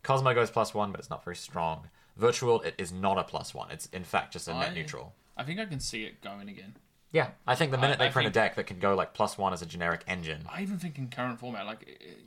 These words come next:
Speaker 2: look at the, some of the top lists, and, like, lots of people are back on triple Emergency Teleport as an engine now.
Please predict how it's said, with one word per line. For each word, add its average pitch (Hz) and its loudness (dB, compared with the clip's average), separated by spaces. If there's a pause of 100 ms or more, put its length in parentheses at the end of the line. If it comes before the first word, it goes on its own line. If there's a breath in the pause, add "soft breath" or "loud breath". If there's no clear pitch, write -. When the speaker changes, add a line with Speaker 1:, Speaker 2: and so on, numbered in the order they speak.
(180)
Speaker 2:
look 147 -6
at 165 -8
the, 147 -10
some 160 -8
of 147 -10
the 120 -8
top 120 -10
lists, 110 -8
and, 117 -10
like, 78 -10
lots 131 -6
of 127 -14
people 127 -8
are 101 -12
back 110 -8
on 107 -12
triple 110 -14 (180)
Emergency 110 -12
Teleport 113 -12
as 104 -14
an 101 -14
engine 107 -12
now. 92 -18